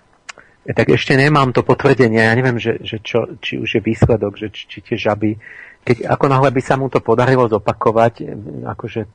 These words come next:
s tými žabami, tak by vlastne toho Kammerera mohli rehabilitovať, že,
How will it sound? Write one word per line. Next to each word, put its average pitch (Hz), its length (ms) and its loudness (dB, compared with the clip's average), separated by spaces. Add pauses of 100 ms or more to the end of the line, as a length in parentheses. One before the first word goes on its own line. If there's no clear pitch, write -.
(140)
s - 140 -18
tými 113 260 -6
žabami, 107 640 0 (540)
tak 107 140 -6
by 113 120 -2
vlastne 110 360 0
toho 113 260 -2
Kammerera 107 520 2
mohli 104 320 -2
rehabilitovať, 98 840 0
že, 92 200 -8